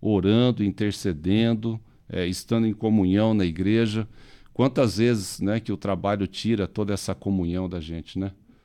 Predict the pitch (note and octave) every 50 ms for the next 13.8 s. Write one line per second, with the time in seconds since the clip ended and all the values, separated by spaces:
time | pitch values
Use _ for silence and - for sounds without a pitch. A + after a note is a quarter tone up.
0 | _ _ _ _ _ _ - - - - F#2 F2+ D#2 D#2+ F2 F2+ F#2+ G2+ F#2+ F2+
1 | F2 E2 D#2+ D#2 D#2 D#2 - E2 D#2+ E2 G2 G2 F#2 F#2 F2+ - F#2 F2 F2 F#2
2 | E2+ - - - - F2+ F2+ F2+ E2+ F2 E2+ - - - E2+ F2 F#2+ G#2 F2+ E2+
3 | D#2 D2+ - - F#2 E2+ E2 E2 - F2+ F2 - - F#2+ E2+ E2 F2+ F2 - -
4 | - F2+ F2 - F#2+ F2 E2 E2 D2+ D2 D#2+ F2 F#2+ E2+ E2 E2 E2 E2 E2+ D2+
5 | D2+ E2+ F#2 F2+ F2+ F2 E2 E2 E2 F2+ G2+ G2 F2+ F#2 F#2 - - E2 D#2 D2+
6 | D#2 D#2 - - - _ - _ _ _ _ _ _ _ _ _ - G2 E2+ D#2
7 | D#2+ F2+ F2+ G2 G#2 G2 F2+ - - A#2+ G#2 G#2+ G#2 A2 A2 G#2 - - G#2+ -
8 | - - - F#2 F2+ F2 F2+ G2 G2 F#2+ F#2+ - - G2 - - - G#2+ A2 A#2+
9 | A#2+ A#2 - - _ _ _ _ - G#2+ G#2+ A2 A#2 A#2 A2+ A2+ A2+ A#2 A#2 G#2+
10 | - - B2+ C3 C#3 - D3+ C3+ - - C3 B2 B2 A#2+ B2 C#3 B2+ A2+ F2 B2
11 | B2 C#3 C3+ C3 A#2+ B2+ B2 B2+ - C3 A#2+ A#2+ A#2+ B2 C3 C3 A#2+ - C3 B2
12 | A#2+ A#2+ B2+ B2+ B2+ - C3+ B2 A#2+ B2+ B2 - B2+ B2+ A#2 - B2 B2 B2 A#2+
13 | G#2+ - - - A2 G#2+ A2 A#2 G2 - - G#2 G2 F#2 E2